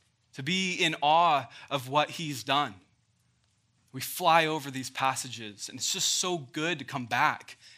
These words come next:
and see what, what Christ has done for us, to be amazed at his kindness, his compassion, his goodness for us, when we did nothing to deserve it,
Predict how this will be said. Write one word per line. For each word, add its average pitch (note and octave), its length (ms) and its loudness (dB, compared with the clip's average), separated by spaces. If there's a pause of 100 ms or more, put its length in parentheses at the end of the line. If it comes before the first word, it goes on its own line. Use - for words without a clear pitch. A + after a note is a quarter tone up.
and C3+ 120 -6
see D#3 260 -2
what, C3+ 220 -6 (420)
what C#3+ 160 -10
Christ D3 360 2
has C3 120 -12
done C#3 420 -8
for B2+ 200 -4
us, - 480 -4 (960)
to D3 80 -4
be E3 100 0
amazed D3 680 2
at - 280 -2 (320)
his B2+ 160 -6
kindness, C#3+ 840 -2 (640)
his - 140 -6
compassion, C#3+ 840 2 (520)
his B2 220 -6
goodness D3 720 -4 (180)
for C3 180 -12
us, - 600 -8 (440)
when G#2 160 -16
we A#2+ 80 -8
did D#3+ 140 -2
nothing E3 480 -2
to D#3 100 -6
deserve C3+ 420 -6
it, G2 160 -20